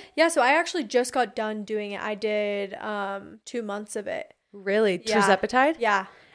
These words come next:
Speaker 1: I
Speaker 2: And
Speaker 1: honestly, this is, and I don't wanna come off insensitive in any way, and this
Speaker 2: Yeah.
Speaker 1: is my own personal experience, so hopefully it doesn't, but I was like, "I can't get pregnant, so I'm gonna get freaking skinny." Like, I need to control something right
Speaker 2: Like,
Speaker 1: now.
Speaker 2: I wanna feel hot.
Speaker 1: Yeah,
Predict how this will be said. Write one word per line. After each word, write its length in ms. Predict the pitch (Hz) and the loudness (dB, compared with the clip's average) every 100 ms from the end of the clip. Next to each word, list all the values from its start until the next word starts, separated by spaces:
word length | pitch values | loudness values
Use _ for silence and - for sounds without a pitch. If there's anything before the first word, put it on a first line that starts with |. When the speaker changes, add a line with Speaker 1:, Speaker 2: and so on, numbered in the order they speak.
| _ | _
Speaker 1:
I 140 | 262 339 | 8 10
Speaker 2:
And 160 | 339 | 10
Speaker 1:
honestly, 600 | 262 269 311 311 339 359 | 8 6 4 0 0 2
this 200 | 294 294 | 4 4
is, 300 | 302 269 240 - - | 2 -2 -6 -12 -14
and 420 | 90 - 226 233 | -10 -4 -2 0
I 80 | 226 | 0
don't 140 | 254 | 2
wanna 120 | 262 | 0
come 160 | 254 247 | -2 -2
off 160 | 226 233 | -4 -4
insensitive 520 | 220 214 202 226 214 | -6 -6 -4 -4 -2
in 40 | |
any 160 | 202 202 | -4 -2
way, 160 | 202 | -2
and 120 | 214 208 | -2 -2
this 60 | |
Speaker 2:
Yeah. 60 | 208 | -2
Speaker 1:
is 120 | 208 | -2
my 160 | 208 208 | -4 -4
own 140 | 208 | -4
personal 320 | 220 220 220 | -6 -8 -6
experience, 420 | 208 208 220 220 233 | -8 -6 -6 -4 -2
so 100 | 240 | -2
hopefully 360 | 233 226 226 | -2 -2 -4
it 60 | 202 | -2
doesn't, 380 | 196 196 233 254 | -4 -2 -2 0
but 120 | 220 | 0
I 120 | 214 | 2
was 140 | 220 214 | 0 0
like, 220 | 208 202 - - - | -2 -2 -14 -20 -10
"I 100 | 240 | -6
can't 220 | 311 349 | -2 -2
get 160 | 359 - | -2 -4
pregnant, 440 | 220 214 262 240 | -4 -2 -2 -2
so 140 | 233 | -2
I'm 160 | 214 208 | -2 -2
gonna 140 | 214 | -4
get 160 | 190 - | -6 -10
freaking 300 | - - - | -14 -16 -14
skinny." 360 | - - - 226 | -12 -12 -14 -10
Like, 200 | 214 208 - | -6 -4 2
I 120 | 240 | 2
need 120 | 285 | 2
to 100 | 294 | -2
control 380 | 294 247 - 226 | -2 -6 -4 -4
something 400 | - 196 196 196 | -4 -8 -10 -2
right 80 | 240 233 220 | 6 6 6
Speaker 2:
Like, 80 | |
Speaker 1:
now. 60 | - | 6
Speaker 2:
I 120 | 220 | 4
wanna 260 | 226 233 269 | 6 4 2
feel 260 | - 226 | 6 4
hot. 540 | 202 - - 160 170 254 | 4 -2 -2 2 2 4
Speaker 1:
Yeah, 160 | 285 | 6